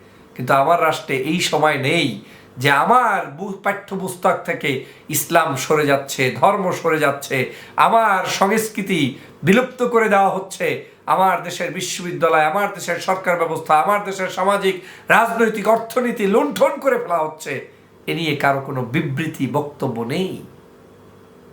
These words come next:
কারণ এটাই ওই দুষ্ট চক্রের সদস্যরা চায়। অতএব এক এক সময় এক একটা ম্যাজিক দিয়ে আপনাকে ভ্রান্ত পথে রাখবে। কখনো বলবে, "তোমরা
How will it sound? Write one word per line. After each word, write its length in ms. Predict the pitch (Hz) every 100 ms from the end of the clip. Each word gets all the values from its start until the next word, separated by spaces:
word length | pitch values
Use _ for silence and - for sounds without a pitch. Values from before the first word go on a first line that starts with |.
| - -
কারণ 400 | 165 185 247 277 - - - - - -
এটাই 720 | 220 311 330 339 262 196 196
ওই 440 | 190 190 185 170 147
দুষ্ট 300 | 190 - -
চক্রের 420 | 190 170 - 156
সদস্যরা 640 | 135 135 131 131 - 120
চায়। 300 | 110 107 85 - - - - - - - - -
অতএব 360 | 170 214 208 214 214 - - - - -
এক 220 | 214 226
এক 140 | 285 -
সময় 280 | - 254 247
এক 180 | 226
একটা 240 | 233 - 233
ম্যাজিক 400 | 196 185 220 196
দিয়ে 140 | 233
আপনাকে 400 | 170 - 180 -
ভ্রান্ত 560 | 139 135 180 220 202 196
পথে 240 | 160 151 139
রাখবে। 380 | 120 98 90 - - - - - -
কখনো 360 | 185 196 240 220
বলবে, 280 | 226 220
"তোমরা 580 | 220 208 202 202 196 -